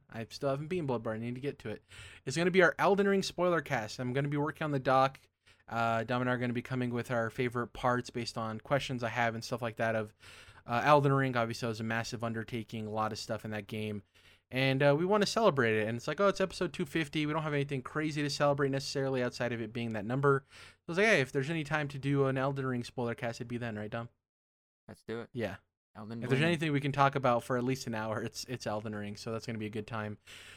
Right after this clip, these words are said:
Speaker 1: Um, hopefully no <laughs> crazy news breaks in the video game industry, 'cause I kinda wanna keep it just a spoiler cast. Um, but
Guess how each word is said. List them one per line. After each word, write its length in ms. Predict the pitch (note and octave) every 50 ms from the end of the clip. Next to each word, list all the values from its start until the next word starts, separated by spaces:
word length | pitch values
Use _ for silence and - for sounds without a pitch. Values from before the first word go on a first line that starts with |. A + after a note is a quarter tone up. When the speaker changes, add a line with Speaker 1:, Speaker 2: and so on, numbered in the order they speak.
| - - -
Speaker 1:
Um, 360 | A#2 A#2 A#2 A#2 A2+ A2+ G#2+
hopefully 540 | - - - F#3+ G3+ G#3+ G#3+ G3 G3 G3 F3+
no 140 | E3+ D3+ D3+
<laughs> 40 | -
crazy 520 | - - - E3+ D#3 D3 C#3+ E3+ F3+ D3+
news 280 | C3+ B2+ B2+ C#3 C#3+ C#3+
breaks 320 | C#3+ C#3+ C#3 C#3+ C#3+ -
in 60 | D3+
the 80 | C#3+ C#3
video 200 | C3+ C#3 C#3+ C#3+
game 180 | C#3 D3+ C#3+ C#3+
industry, 340 | C#3+ C#3+ D3 C#3+ - E3+ D3
'cause 120 | - -
I 40 | A#2
kinda 200 | - C3 C3+ B2+
wanna 180 | B2 A#2+ A#2+
keep 240 | A#2+ - - C3 -
it 140 | B2 A2 A2
just 260 | A#2 B2 A#2+ - -
a 60 | A#2+
spoiler 340 | - - - A2+ A2+ A#2 B2
cast. 400 | - - C3 C3+ C#3+ D3 C#3+ - _ _ - - - - - - - _ -
Um, 520 | A#2 A2+ A2 G#2+ G#2+ G#2+ G#2 G2+ G2+ F#2+ - _ _ _ _ _ _ _ _ _ _ _ _ _ _ _ _ -
but 340 | F3 F3+ D#3 C3 B2 -